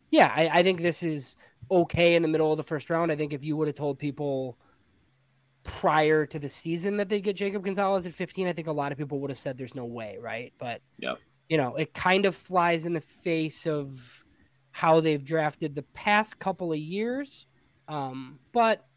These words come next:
Speaker 1: you know, it's, I, I think it's, I think it's okay. I think it could have been worse. And then there's, you know, obviously higher upside on the board. I, now, I don't know how much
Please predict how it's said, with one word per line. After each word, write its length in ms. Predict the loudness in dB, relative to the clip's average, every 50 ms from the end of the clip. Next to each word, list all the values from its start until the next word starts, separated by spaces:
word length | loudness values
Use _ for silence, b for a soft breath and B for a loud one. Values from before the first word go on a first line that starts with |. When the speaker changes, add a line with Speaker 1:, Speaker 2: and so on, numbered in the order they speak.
| _ _ _ -8
Speaker 1:
you 120 | -4 -4 -4
know, 220 | -4 -6 -10 -18 _ -12
it's, 380 | -10 -10 -10 -8 -6 -2 -2 -2 -2 -2 -12 -20 _ _ _ _ _ _ _ _ -16 -16 -14 -8 -2
I, 160 | 0 0 0
I 160 | 2 2 0 0
think 200 | 0 -4 -4 -4
it's, 280 | -6 -8 -10 -16 -12 -6
I 100 | -4 -2
think 140 | -2 -2 -2
it's 120 | -2 -2
okay. 300 | -4 -4 -4 -4 -2 0
I 60 | 0
think 120 | -2 -2 -6
it 120 | -8 -10
could 100 | -6 -6
have 80 | -6 -4
been 180 | -4 -4 -6
worse. 520 | -4 -4 -4 -4 -4 -4 -8 -16 -18 -20 _ _ _ _ _ _ _ _ -14
And 180 | -10 -8 -6
then 160 | -4 -4 -4 -4
there's, 380 | -4 -6 -8 -8 -10 -10 -10
you 80 | -8 -8
know, 180 | -8 -10 -12 _ _ _ _ _ -6
obviously 760 | -4 -4 -2 -2 -4 -6 -6 -6 -6 -4 -4 -4 -4 -6 -10 _ _ _ _ _ _ _ _ _ _ _
higher 340 | -2 2 2 4 4 2 0
upside 480 | -4 -8 -8 -8 -10 -10 -10 -10 -8 -10
on 80 | -12
the 60 | -12 -14
board. 300 | -14 -14 -16 -14 -6 0
I, 140 | 0 0 2 2
now, 180 | -2 0 0 0
I 120 | 2 4 4
don't 160 | 4 4 2
know 100 | 0 0
how 180 | 0 2 2 2
much 380 | 2 0 -4 -6 -16 -16 -18